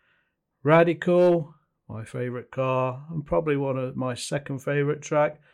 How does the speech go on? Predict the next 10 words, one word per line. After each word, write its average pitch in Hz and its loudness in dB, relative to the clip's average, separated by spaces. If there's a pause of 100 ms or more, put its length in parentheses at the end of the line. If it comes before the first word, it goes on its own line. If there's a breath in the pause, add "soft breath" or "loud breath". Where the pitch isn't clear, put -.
(300 soft breath)
Mount 160 6
Panorama. 165 0 (920 loud breath)
Camel 156 4
G 123 -6
T, 156 -4 (100)
you're 165 0
racing 147 0
around 123 -4
the 120 -6
Mid-Ohio 127 -2